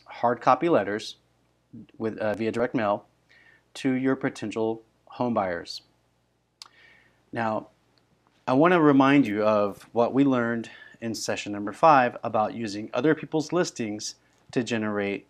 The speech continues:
buyer leads. You can host an open house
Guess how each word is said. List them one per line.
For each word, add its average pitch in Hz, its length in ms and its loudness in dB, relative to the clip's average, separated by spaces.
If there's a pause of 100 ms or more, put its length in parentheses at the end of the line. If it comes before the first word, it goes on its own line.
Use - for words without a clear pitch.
buyer 107 360 0
leads. 131 500 -2 (960)
You 123 180 -2
can 185 340 -4 (120)
host - 560 0
an 113 240 -8
open 143 300 -2
house 113 560 0